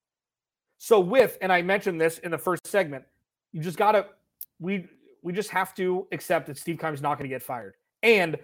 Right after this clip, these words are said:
he needs to draft players that will build out this roster for inexpensive scholarships,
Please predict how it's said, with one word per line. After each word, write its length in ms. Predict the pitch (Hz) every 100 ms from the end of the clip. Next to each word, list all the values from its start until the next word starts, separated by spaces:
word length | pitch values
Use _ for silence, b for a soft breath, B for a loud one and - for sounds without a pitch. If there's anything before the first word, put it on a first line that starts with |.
| b
he 200 | - 208
needs 240 | 233 233 180
to 140 | 240
draft 580 | 180 160 185 156 120 - _ _
players 400 | - 220 208 160
that 120 | 135 165
will 120 | 170
build 280 | 143 190 196
out 180 | 190
this 180 | 185 180
roster 500 | 175 208 208 - 90 _ _ _ _ _ _ _
for 300 | - 175 170
inexpensive 640 | 196 240 - - 226 262
scholarships, 800 | - 262 262 202 - 127 - -